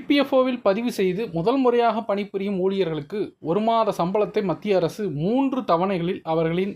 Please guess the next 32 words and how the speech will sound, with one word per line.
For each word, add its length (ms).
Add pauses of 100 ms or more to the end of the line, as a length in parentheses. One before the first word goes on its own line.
(140)
இ 180
பி 80
எஃப் 180
ஓ 80
கணக்கில் 440
செலுத்தும். 360 (600)
இதன் 240
மூலம் 280
அதிகபட்சமாக 840
பதினைந்தாயிரம் 640
வரை 140
மத்திய 300
அரசு 220
செலுத்துகிறது. 560 (440)
இதற்கான 440
தகுதி 340
வரம்பு 340
மாதத்திற்கு 680
ஒரு 180
லட்சம் 300
சம்பளமாக 560
நிர்ணயிக்கப்பட்டுள்ளது. 880 (1000)
நவம்பர் 400
மாதத்தில் 520
இ 200
பி 80
எஃப் 220
ஓவில் 260
இணைந்த 340
பத்து 300
லட்சம் 280
உறுப்பினர்களுக்கு 680